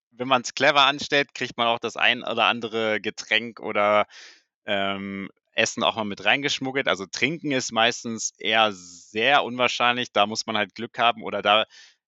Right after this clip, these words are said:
werden halt, lustigerweise werden dir dann halt die, äh, Deckel angenommen, abgenommen. So, aber jetzt was, was machst du dann halt mit drei Flaschen Wasser, wo d-, die Deckel fehlen? Ist halt auch nervig so, ne? Dann die schlauen Leute verstecken natürlich die Deckel vorher, ne, gehen da einmal durch die Kontrolle und, äh,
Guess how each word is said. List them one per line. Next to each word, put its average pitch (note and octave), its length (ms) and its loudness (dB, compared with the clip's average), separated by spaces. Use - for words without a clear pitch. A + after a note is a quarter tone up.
werden G#2+ 400 0
halt, A2 140 0
lustigerweise A2 720 2
werden G#2+ 180 2
dir G#2+ 100 0
dann G2+ 180 2
halt G2+ 200 -4
die, G2 340 -4
äh, F#2+ 180 -2
Deckel C3+ 300 2
angenommen, C#3+ 580 -2
abgenommen. D3 640 0
So, G2 440 -4
aber G2+ 180 2
jetzt G2+ 180 -2
was, G#2+ 200 -2
was F#2+ 260 0
machst B2 180 0
du B2 60 -10
dann G#2+ 180 2
halt A2 140 0
mit G#2 120 -10
drei A2 180 4
Flaschen A2+ 400 -2
Wasser, A2+ 300 2
wo G#2+ 120 -8
d-, G2+ 260 -18
die G2+ 80 -20
Deckel A2+ 280 0
fehlen? F#2 280 -4
Ist F#2+ 100 -6
halt G#2 120 0
auch G#2+ 180 -2
nervig F#2 380 -6
so, F#2 180 -12
ne? A2 220 0
Dann G#2 160 0
die G#2+ 100 0
schlauen C3 340 6
Leute C3 320 4
verstecken A#2 420 -2
natürlich G#2+ 300 0
die G2+ 140 -4
Deckel A2+ 240 2
vorher, C3+ 440 4
ne, A2 200 -2
gehen G#2 180 -4
da G#2+ 140 4
einmal G#2+ 140 2
durch G#2+ 140 -2
die - 100 -6
Kontrolle A2 640 2
und, G2 340 -4
äh, F#2+ 320 4